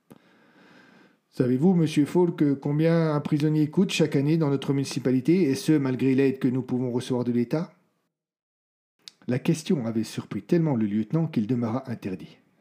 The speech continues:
Marston avait réussi son effet, et se laissa aller un petit sourire agaçant. « De quoi financer plusieurs dizaines de places de crèche sur la même période.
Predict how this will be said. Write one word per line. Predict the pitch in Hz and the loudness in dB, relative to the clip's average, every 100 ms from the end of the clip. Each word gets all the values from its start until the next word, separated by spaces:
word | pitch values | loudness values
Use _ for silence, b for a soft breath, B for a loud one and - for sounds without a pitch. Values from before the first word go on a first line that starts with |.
| - | -12
Marston | 95 - 127 92 | -12 -6 -4 -4
avait | - | -6
réussi | 95 - 98 | -8 -8 -10
son | 101 | -10
effet, | 95 - 87 B B | -10 -10 -12 B B
et | 151 | 0
se | - | 2
laissa | 175 170 160 117 | 2 2 0 0
aller | 127 156 | 2 2
un | 107 | 0
petit | - 117 135 | -4 -6 -6
sourire | - 113 98 | -6 -6 -6
agaçant. « | 95 85 - - _ b b b b | -8 -12 -16 -20 _ b b b b
De | 143 | -2
quoi | 147 160 | 2 2
financer | 160 165 151 165 | 2 0 2 2
plusieurs | 156 151 160 | 2 2 2
dizaines | 147 156 151 | 2 2 2
de | |
places | 147 160 135 | 2 2 2
de | 135 | 0
crèche | 135 165 151 | 0 0 0
sur | - 123 | 0 0
la | 127 | 0
même | 147 | 0
période. | 143 131 117 85 | 2 2 2 0